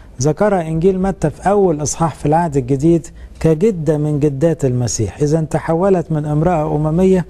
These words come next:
إلى إنها تبقى جدة قديمة قوي من جدات ربنا يسوع له المجد، لأنه جابت بوعز اللي بعد كده خد راعوس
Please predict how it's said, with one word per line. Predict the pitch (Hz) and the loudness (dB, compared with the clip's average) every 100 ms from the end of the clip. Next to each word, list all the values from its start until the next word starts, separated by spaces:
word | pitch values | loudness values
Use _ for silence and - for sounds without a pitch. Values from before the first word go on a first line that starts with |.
| - - - - - - | -10 -16 -16 -16 -6 0
إلى | 185 175 156 | 2 2 2
إنها | 170 180 | 2 2
تبقى | 165 175 160 160 151 - - - | 2 0 0 0 0 -6 -18 -4
جدة | 143 196 160 156 151 | 2 2 2 -2 0
قديمة | 143 190 180 151 | 2 2 2 0
قوي | 170 165 160 - - - - | 2 2 0 -6 -20 -10 0
من | 160 151 | 2 2
جدات | 147 156 170 147 | 2 0 0 -2
ربنا | 139 151 156 | -2 -2 0
يسوع | 147 - 160 | -2 -2 -2
له | 131 135 | 0 0
المجد، | 143 175 160 - - - - | 2 2 0 -6 -18 -14 -4
لأنه | 147 156 180 165 156 | -2 0 0 2 2
جابت | 143 180 156 147 - 139 | 2 2 0 -4 -6 0
بوعز | 170 156 156 123 - - - 147 | 2 2 0 -2 -14 -16 -8 -2
اللي | 147 147 | 0 0
بعد | 165 156 139 | 0 0 -2
كده | 143 160 147 131 - - - | 0 0 0 -2 -10 -14 -10
خد | - 175 165 131 - | -2 0 0 -4 -4
راعوس | 143 135 135 160 156 - | 0 0 2 2 0 -4